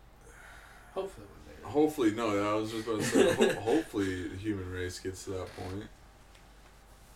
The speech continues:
Speaker 2: What do you guys think about us finding life on Venus? Well,
Speaker 1: Well,
Speaker 2: potential.
Speaker 1: possibilities of life? Maybe it's just, like, what do you think life, it could be, like, microorganisms.
Speaker 2: Yeah, but
Speaker 1: That's still cool.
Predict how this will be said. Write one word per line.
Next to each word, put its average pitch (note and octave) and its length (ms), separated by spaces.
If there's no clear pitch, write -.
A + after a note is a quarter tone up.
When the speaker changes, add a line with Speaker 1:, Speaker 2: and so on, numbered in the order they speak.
Speaker 2:
What G#2+ 120
do C3 40
you C3+ 80
guys C3 160
think C3 160
about A#2+ 240
us G#2+ 140
finding A2 320
life G#2 240
on F#2 100
Venus? F#2 540
Well, F#2+ 320
Speaker 1:
Well, B2 160
Speaker 2:
potential. A#2 440
Speaker 1:
possibilities B2 480
of B2 80
life? B2+ 320
Maybe B2+ 220
it's A#2 140
just, A#2 180
like, A2+ 140
what A#2 80
do A2+ 80
you A2 60
think A2 280
life, G#2+ 320
it G#2 160
could - 140
be, G#2+ 100
like, G2+ 220
microorganisms. G2+ 1040
Speaker 2:
Yeah, A2 300
but A#2+ 320
Speaker 1:
That's C3+ 160
still - 140
cool. D3+ 420